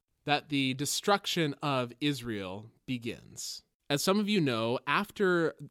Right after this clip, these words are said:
King David and King Solomon, who had unified Israel into one nation centered around Jerusalem, after their reigns,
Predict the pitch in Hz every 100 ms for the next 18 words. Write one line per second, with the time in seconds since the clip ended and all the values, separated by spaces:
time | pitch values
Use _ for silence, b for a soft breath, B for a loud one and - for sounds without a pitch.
0 | - 202 190 147 120 101 139 - _ _
1 | - 135 135 131 131 127 180 170 156 151
2 | - - 151 127 92 85 131 - 151 135
3 | 131 123 143 180 175 - 104 87 113 127
4 | 151 123 123 110 110 120 120 113 123 135
5 | 139 139 139 123 120 - 85 143 - _
6 | _ - 147 139 135 120 113 110 107 113
7 | 131 139 90 78 101 B B B 120 208
8 | - 190 151 151 139 151 117 87 104 120